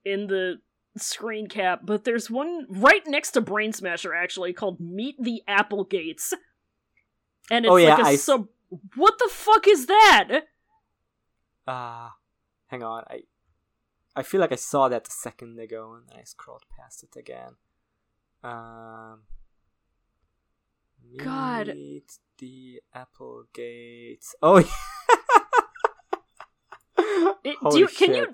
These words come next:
Speaker 1: you describe what this, what this thumbnail is?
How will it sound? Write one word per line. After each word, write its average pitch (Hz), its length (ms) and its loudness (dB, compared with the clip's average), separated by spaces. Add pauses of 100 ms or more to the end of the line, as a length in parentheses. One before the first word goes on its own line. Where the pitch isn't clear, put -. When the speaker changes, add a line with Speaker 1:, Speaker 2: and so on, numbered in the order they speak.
Speaker 1:
you 214 80 -20 (120)
describe 359 600 4
what 339 240 -4
this, 262 380 -4
what 226 200 -4
this - 200 -4
thumbnail 175 500 -4
is? 147 360 -10